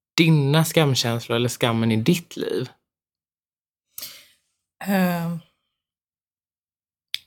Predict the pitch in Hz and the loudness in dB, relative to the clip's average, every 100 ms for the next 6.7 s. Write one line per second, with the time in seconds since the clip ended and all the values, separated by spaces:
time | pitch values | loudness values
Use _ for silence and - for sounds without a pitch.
0 | _ 202 208 262 269 220 175 180 175 262 | _ 2 4 4 4 -2 -4 -6 -2 2
1 | 226 - 202 214 208 196 190 196 190 - | 0 0 -2 0 0 0 2 2 2 2
2 | 202 330 202 - 156 - 165 160 165 - | 2 2 0 -2 -6 -8 -6 -4 -6 -8
3 | _ _ _ _ - 180 170 160 156 156 | _ _ _ _ -10 -4 -4 -4 -8 -12
4 | _ _ _ _ _ _ - 170 190 180 | _ _ _ _ _ _ -10 -6 0 0
5 | 175 - 285 185 175 175 170 170 - _ | 2 2 4 4 0 -4 -4 -8 -14 _
6 | _ _ 165 - _ - | _ _ -16 -16 _ -14